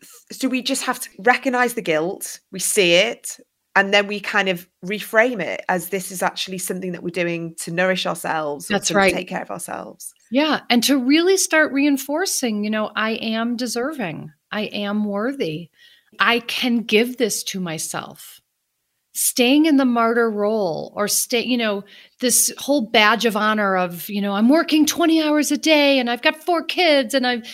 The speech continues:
Speaker 2: doing this and I'm doing this and I'm running here and I'm running there." Who's giving you a medal for that? You know, nobody. And here's what also I've really learned. Again,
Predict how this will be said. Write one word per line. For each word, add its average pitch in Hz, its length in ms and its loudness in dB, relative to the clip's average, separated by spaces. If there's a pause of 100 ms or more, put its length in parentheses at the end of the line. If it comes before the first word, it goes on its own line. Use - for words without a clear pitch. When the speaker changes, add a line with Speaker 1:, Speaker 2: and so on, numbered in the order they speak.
(120)
Speaker 2:
doing 339 280 4
this 330 240 2
and 285 80 2
I'm 269 80 4
doing 339 180 2
this 330 160 2
and 262 100 0
I'm 247 140 0
running 320 200 2
here 320 160 2
and 294 100 2
I'm 262 100 0
running 311 220 2
there." 294 340 2 (520)
Who's 285 260 0
giving 302 320 2
you 294 100 4
a 285 60 2
medal 320 320 2
for 165 180 -4
that? - 380 -8 (400)
You 226 120 0
know, 220 140 0
nobody. - 680 -2 (280)
And 339 260 4
here's 453 360 2
what 453 180 2
also 320 360 2
I've 254 200 2
really 247 300 0
learned. 196 640 -2 (340)
Again, 220 640 0